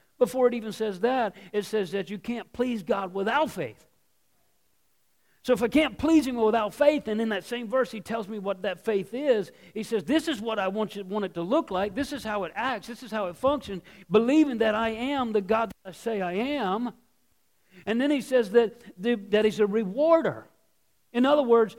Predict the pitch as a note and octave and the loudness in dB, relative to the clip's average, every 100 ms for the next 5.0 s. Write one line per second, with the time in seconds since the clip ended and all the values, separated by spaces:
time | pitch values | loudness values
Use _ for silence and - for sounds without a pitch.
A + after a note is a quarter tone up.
0 | - A#3+ B3+ C4+ A#3 A#3 B3 D4+ C4+ A3+ | -6 0 4 4 4 0 4 2 2 -2
1 | G#3+ - - - F3+ G#3 D#4 E4 E4 C#4+ | -4 -6 -16 -2 0 2 6 6 6 4
2 | C#4 - C#4 C4+ - D4+ C#4+ A3 F3+ G3+ | 2 4 4 4 2 4 4 4 2 0
3 | D#3+ _ _ _ _ _ _ _ - A#3+ | -6 _ _ _ _ _ _ _ 2 6
4 | E4 F4+ D4 A#3+ G3 - F#3+ - F#3 D3 | 10 12 10 6 0 -2 -4 -2 -2 -2